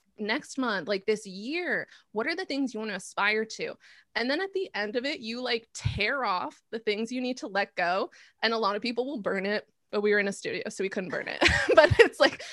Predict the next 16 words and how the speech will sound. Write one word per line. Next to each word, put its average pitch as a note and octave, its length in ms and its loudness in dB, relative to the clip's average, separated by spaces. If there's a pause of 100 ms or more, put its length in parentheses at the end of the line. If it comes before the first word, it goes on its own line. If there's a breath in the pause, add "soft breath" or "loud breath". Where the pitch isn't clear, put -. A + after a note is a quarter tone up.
(120)
you E4 100 0
just A#4 300 0
tear C4+ 300 4
it C4 80 2
off A#3+ 340 2
and A#3+ 140 0
you A#3 100 2
throw A#3 460 4
it D#4 80 6
in F#4+ 120 -2
the G4 120 -2
garbage. G3+ 640 0 (320 soft breath)
And B3+ 200 8 (260)
that A3 340 6
was, E4 180 -2
like, F#4 260 0